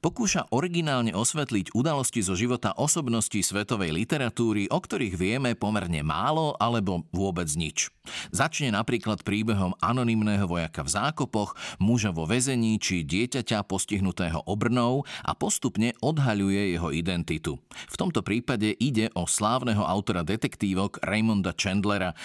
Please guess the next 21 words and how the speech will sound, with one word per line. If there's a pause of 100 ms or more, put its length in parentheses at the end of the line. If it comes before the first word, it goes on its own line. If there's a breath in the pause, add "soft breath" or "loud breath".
(160 loud breath)
ktorý
ako
jediný
z
celej
čaty
prežil
útrapy
prvej
svetovej
vojny. (440 loud breath)
Inokedy
naopak
hneď
v
úvode
prezradí,
o
kom
je
reč,